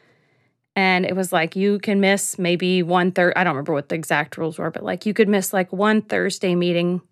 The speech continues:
in the whole semester, or you could miss, like, one Sunday night meeting. If you had to miss more than that and it wasn't some kind of special situation, they asked you to basically take the semester off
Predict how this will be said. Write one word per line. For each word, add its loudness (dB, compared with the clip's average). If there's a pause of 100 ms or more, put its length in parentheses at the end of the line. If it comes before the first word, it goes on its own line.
(140)
in -4
the -2
whole -6
semester, -10
or -4
you 2
could -4
miss, 0
like, -4
one 2
Sunday 0
night 0
meeting. -2 (520)
If -8
you 2
had 4
to 0
miss 0
more 4
than 2
that 4
and -4
it -2
wasn't 0
some -4
kind -2
of -12
special -4
situation, -2 (520)
they 4
asked 2
you 0
to 2
basically -4
take -6
the -8
semester -2
off 2